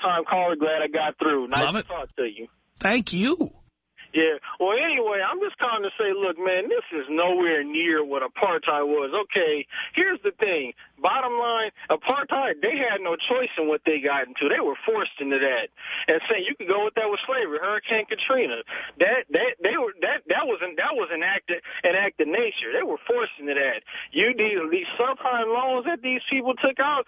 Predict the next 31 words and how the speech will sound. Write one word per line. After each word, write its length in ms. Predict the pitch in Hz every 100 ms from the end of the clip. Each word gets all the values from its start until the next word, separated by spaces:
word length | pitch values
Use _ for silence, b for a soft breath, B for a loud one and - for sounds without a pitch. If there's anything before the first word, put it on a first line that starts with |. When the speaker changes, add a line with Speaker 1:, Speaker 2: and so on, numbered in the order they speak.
| B
Speaker 1:
you 160 | B 277
weren't 300 | 370 302 185
forced 320 | 185 175 165 -
into 160 | 170 165
that. 240 | 170 233 - B
They 100 | 226 247
told 300 | 294 311 311
you 60 | 247
what 160 | 208 196
it 80 | 175
was 140 | 170
gonna 220 | 180 180 175
be. 140 | 185
It 60 | 165
was 160 | 175
on 240 | 220 254 240
paper. 400 | 277 277 - 117 B B
You 100 | 156
didn't 300 | 226 285 240
read 240 | 214 226 262
it. 80 | 185
You 140 | 208
didn't 180 | 240 202
he-, 160 | 214
you 140 | 180 196
didn't 220 | 233 208
hear. 340 | 240 269 214 226 B B
All 160 | 175 208
they, 160 | 233
all 240 | 170 202 226
these 160 | 302